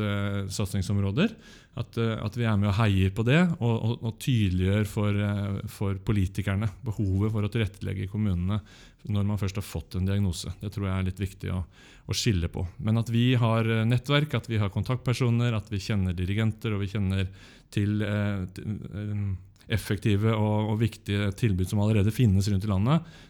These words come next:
det kan vi være behjelpelige med å bringe videre informasjon om. Men, eh, men at vi først og fremst tenker fram til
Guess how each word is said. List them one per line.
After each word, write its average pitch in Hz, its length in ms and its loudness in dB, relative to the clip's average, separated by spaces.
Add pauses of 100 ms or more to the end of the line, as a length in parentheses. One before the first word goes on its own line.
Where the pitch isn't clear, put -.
det 104 160 -2
kan 110 120 0
vi 104 80 2
være 92 200 0
behjelpelige 92 400 -2
med 92 160 0
å 92 120 -2
bringe 95 280 2
videre 90 300 0
informasjon 92 480 -2
om. 92 80 -2 (580)
Men, 104 220 0
eh, 104 240 0
men 107 180 0
at 107 140 -4
vi 107 100 0
først 104 300 -2
og 101 80 -2
fremst 95 480 -2
tenker 95 340 -2
fram 95 480 0
til 101 240 2